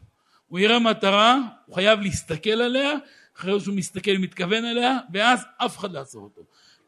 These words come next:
לא ישוב מפני כל. לא רואה כלום. באומץ אין שני לו. הרבה דיברו בזה בספרים, פחות נוגע אלינו. תזכרו אתם, ראשי משפחות, האומץ שלכם זה הכל.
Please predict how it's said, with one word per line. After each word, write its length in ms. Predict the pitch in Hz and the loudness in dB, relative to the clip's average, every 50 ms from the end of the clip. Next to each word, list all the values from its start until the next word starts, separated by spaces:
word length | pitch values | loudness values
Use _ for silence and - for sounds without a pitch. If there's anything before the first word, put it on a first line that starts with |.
| _ | _
לא 460 | 180 214 254 277 294 294 294 294 285 294 - - | 0 4 6 8 8 8 6 4 2 0 -8 -6
ישוב 640 | 226 247 254 254 240 - - 330 311 320 320 302 302 | 0 4 4 4 2 2 -2 -2 -2 -2 -2 -4 -6
מפני 380 | 294 285 - 277 285 285 269 - | -6 -6 -6 -4 -2 -2 -2 0
כל. 420 | 269 269 277 240 190 165 117 110 101 _ _ _ _ _ _ _ _ _ _ _ _ _ _ _ | 0 0 0 0 -2 -6 -10 -12 -16 _ _ _ _ _ _ _ _ _ _ _ _ _ _ _
לא 120 | 220 233 240 | -4 -4 -2
רואה 180 | 262 262 226 | -2 -2 -4
כלום. 380 | - - 240 240 214 185 156 131 107 _ _ _ _ _ _ _ _ _ _ _ _ _ _ _ _ _ _ _ - | -4 -6 -10 -8 -8 -8 -12 -14 -18 _ _ _ _ _ _ _ _ _ _ _ _ _ _ _ _ _ _ _ -4
באומץ 540 | 151 170 185 220 247 262 277 269 262 - - | 0 2 2 4 2 2 0 -4 -4 -6 -8
אין 140 | 196 202 180 | -8 -8 -6
שני 300 | - 165 156 143 123 107 | -8 -8 -10 -10 -12 -16
לו. 140 | 90 76 _ _ _ _ _ _ _ _ _ _ _ _ _ _ _ _ _ _ _ _ _ _ _ _ _ _ _ _ _ _ _ _ _ _ _ _ _ _ _ _ _ _ _ | -18 -20 _ _ _ _ _ _ _ _ _ _ _ _ _ _ _ _ _ _ _ _ _ _ _ _ _ _ _ _ _ _ _ _ _ _ _ _ _ _ _ _ _ _ _
הרבה 320 | 185 214 226 285 285 277 | -10 -8 -4 -4 -4 -4
דיברו 380 | 262 - 220 226 233 247 269 262 | -6 -6 -6 -6 -4 -4 -4 -2
בזה 200 | 254 233 208 220 | -2 -2 -2 -4
בספרים, 440 | 202 196 190 - - 220 247 214 175 | -4 -6 -6 -8 -8 -8 -8 -6 -8
פחות 240 | 196 185 202 190 | -6 -6 -6 -6
נוגע 260 | 180 180 160 165 156 139 | -6 -8 -6 -6 -6 -6
אלינו. 240 | 123 120 107 107 101 _ _ _ _ _ _ _ _ _ _ _ | -8 -12 -16 -16 -20 _ _ _ _ _ _ _ _ _ _ _
תזכרו 440 | 151 143 131 - 190 190 185 190 | -18 -18 -14 -8 -6 -2 -2 -2
אתם, 240 | 175 165 202 175 165 | -2 -2 -6 -8 -8
ראשי 200 | 151 151 - 175 | -8 -8 -8 -8
משפחות, 600 | 175 170 156 - _ 160 147 190 220 220 220 _ _ _ _ _ _ _ _ _ _ _ _ _ _ _ _ - | -8 -8 -10 -10 _ -10 -8 -8 -8 -10 -12 _ _ _ _ _ _ _ _ _ _ _ _ _ _ _ _ -12
האומץ 360 | 123 147 160 175 190 156 - | -10 -8 -6 -6 -8 -8 -10
שלכם 300 | 175 170 151 156 156 147 | -12 -12 -10 -10 -10 -10
זה 140 | 120 113 101 | -10 -14 -18
הכל. 160 | 95 _ | -18 _